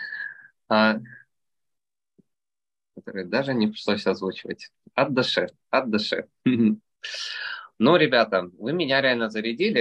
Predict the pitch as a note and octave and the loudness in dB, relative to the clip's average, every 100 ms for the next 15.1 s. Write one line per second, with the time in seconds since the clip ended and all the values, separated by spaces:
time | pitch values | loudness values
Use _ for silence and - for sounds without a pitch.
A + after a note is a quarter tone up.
0 | G#2+ A2 A#2+ A2 A2+ A#2 A2+ A2 A2 A2+ | 0 0 -2 -4 -4 -2 0 -2 0 -2
1 | A2+ G2+ F2+ - - F2+ F2+ - - _ | 2 4 2 0 -4 -2 -2 -6 -20 _
2 | - _ _ A2 G#2+ A2 G2+ G2+ G2+ G#2 | -20 _ _ -10 -4 -2 -2 -2 0 0
3 | - F3+ D#3 F#2 F#2+ _ - G2+ G2+ G2+ | 4 4 4 0 -4 _ -6 -2 0 2
4 | G2 G2 F#2+ _ _ _ _ _ _ _ | 4 2 -2 _ _ _ _ _ _ _
5 | _ G#2 G#2+ G2+ A2+ A2+ - A2 G2+ - | _ 0 2 4 2 0 -4 -4 -4 -4
6 | G#2+ A2 G#2+ - A2 G#2+ G#2+ - G#2 F3+ | -2 -2 -2 -2 -4 -2 -4 0 2 2
7 | - A2+ - - G2 G2 F#2+ F#2 G#2+ C#3 | 2 -2 -4 -4 2 4 2 0 2 2
8 | A#2+ G2 A2+ B2 A2 G2 - _ F#2+ G2 | 2 0 -2 -2 -6 -8 -8 _ -6 0
9 | G2 F#2+ - G#2+ A2+ G#2+ F#2 E2+ - _ | 0 -2 0 2 4 2 0 -8 -10 _
10 | _ _ - G#2+ G#2+ A#2 A2 A2+ G#2 F#2+ | _ _ -2 0 4 4 6 4 4 0
11 | F#2 A2+ G#2+ G2+ - C#3 E3+ B2 G2 A2 | 2 2 4 2 0 -2 0 -2 -2 0
12 | G#2+ G#2+ G#2 G#2 F#2+ - - G3+ G#3+ G2 | 0 -2 -6 -4 -6 -2 0 2 2 -2
13 | - _ _ _ _ B2+ E3+ D3+ C3+ - | -4 _ _ _ _ 2 4 4 4 4
14 | C#3+ D3 A#2 G#2+ G2+ G2 G2+ F3+ - B2+ | 2 2 -4 -2 -6 -4 -6 -4 -2 -2
15 | - | -2